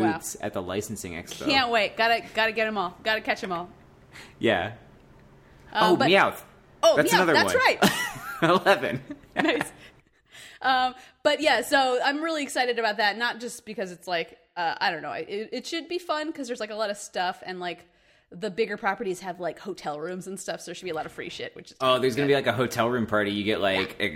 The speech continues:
Speaker 1: a, a, a, you, are you from such and such a company? You wanna come up to our private
Speaker 2: Yeah.
Speaker 1: party where
Speaker 2: Yeah,
Speaker 1: you can
Speaker 2: that's
Speaker 1: see
Speaker 2: basically what it's gonna be
Speaker 1: Garfield
Speaker 2: like. It's gonna be like,
Speaker 1: in the
Speaker 2: well,
Speaker 1: flesh?
Speaker 2: I don't think, I don't think Garfield's gonna have a private, but,
Speaker 1: He's gonna
Speaker 2: like,
Speaker 1: be, he's
Speaker 2: Disney
Speaker 1: gonna be
Speaker 2: and
Speaker 1: in the
Speaker 2: Hasbro
Speaker 1: hotel room.
Speaker 2: definitely have their own, and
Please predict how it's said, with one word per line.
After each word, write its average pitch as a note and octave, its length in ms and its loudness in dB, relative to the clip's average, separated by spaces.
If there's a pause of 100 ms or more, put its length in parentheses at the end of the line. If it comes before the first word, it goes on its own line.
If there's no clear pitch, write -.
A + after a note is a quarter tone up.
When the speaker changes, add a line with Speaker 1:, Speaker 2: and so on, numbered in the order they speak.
(120)
Speaker 1:
a, - 40 -4
a, G#2 300 0
a, G2 400 -2
you, G#2+ 320 -4 (160)
are G2 100 -2
you G2 160 -2
from F#2 400 -6
such - 280 -6
and G#2 80 -6
such A#2+ 200 -8
a A#2 40 -14
company? C3+ 340 -6
You A#2 120 -6
wanna F#2+ 180 -4
come G2+ 160 -8
up F2 100 -10
to - 80 -8
our F2 100 -2
private G2 500 -2
Speaker 2:
Yeah. - 60 -16
Speaker 1:
party A3 360 -2
where G#3 100 0
Speaker 2:
Yeah, G#3 80 4
Speaker 1:
you F#3+ 60 2
can A3+ 80 0
Speaker 2:
that's G3 80 -6
Speaker 1:
see B3+ 80 2
Speaker 2:
basically C4+ 160 0
what G#3 120 4
it's G3 100 -2
gonna A3+ 100 4
be G#3 60 2
Speaker 1:
Garfield - 20 -2
Speaker 2:
like. - 220 -6
It's F#3 100 -10
gonna G#3 140 -4
be G3+ 80 -4
like, F3+ 80 2
Speaker 1:
in A#2 100 2
the G#2 60 0
Speaker 2:
well, - 80 -10
Speaker 1:
flesh? - 420 4
Speaker 2:
I D#4 60 6
don't A#4+ 120 -2
think, G#4 280 -2
I C#4 40 4
don't G4+ 120 -2
think C4 140 -4
Garfield's F#3+ 340 -2
gonna F3 140 -8
have F3 140 -6
a D#3+ 60 -16
private, E3 380 -6
but, G3 100 0
Speaker 1:
He's - 120 0
gonna - 140 2
Speaker 2:
like, A#3+ 60 4
Speaker 1:
be, A#2 120 4
he's C#4+ 180 2
Speaker 2:
Disney A#2 60 2 (100)
Speaker 1:
gonna B2+ 40 2
be A#2+ 140 4
Speaker 2:
and A3+ 160 4
Speaker 1:
in A#3+ 60 2
the A#2+ 80 6
Speaker 2:
Hasbro B2 140 4
Speaker 1:
hotel A#2 240 2
room. A2 80 0
Speaker 2:
definitely A#2 280 -2
have F3 240 -4
their D#3+ 180 -6
own, D#3 260 -6
and - 20 -10